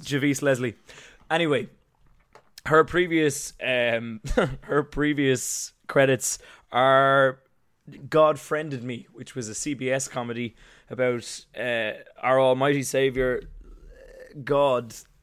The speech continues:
friending people on <laughs> Facebook to make them do good deeds.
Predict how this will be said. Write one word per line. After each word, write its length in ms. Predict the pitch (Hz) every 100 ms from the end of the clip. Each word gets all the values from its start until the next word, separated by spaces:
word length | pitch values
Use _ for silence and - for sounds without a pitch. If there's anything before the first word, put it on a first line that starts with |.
| _ _ _ _
friending 480 | - - 151 151 147
people 300 | 302 - 160
on 140 | 151
<laughs> 120 | 143 156
Facebook 400 | 156 - 160 -
to 120 | 151
make 200 | 139 139
them 120 | 151
do 180 | 135 151
good 220 | 139 139
deeds. 480 | 131 147 156 143 -